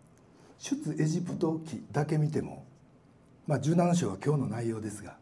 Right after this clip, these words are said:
その前は十六章、マナの問題、そして十五章は病気、そして十四章では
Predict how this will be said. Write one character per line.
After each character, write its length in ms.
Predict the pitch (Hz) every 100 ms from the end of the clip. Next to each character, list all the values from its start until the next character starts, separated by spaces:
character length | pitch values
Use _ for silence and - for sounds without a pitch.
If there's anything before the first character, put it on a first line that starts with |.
| - - _ _ - - - - - - - - -
そ 160 | - 254
の 140 | 254
前 260 | 247 254 185
は 320 | 95 90 - - - - 123
十 200 | 143 147
六 160 | 139
章、 240 | - - - - - - - -
マ 160 | 196 233
ナ 100 | 156
の 140 | 98
問 320 | 82 82 -
題、 260 | - - - - - - - - -
そ 160 | - 202
し 60 |
て 100 | 160
十 180 | 123 165
五 140 | 160 151
章 280 | 127 - - - - -
は 180 | 101 - -
病 220 | - 127
気、 260 | - 113 - - - - - -
そ 140 | - 220
し 80 |
て 80 | 165
十 180 | 135 196
四 200 | 202 -
章 180 | - -
で 100 | 85
は 180 | -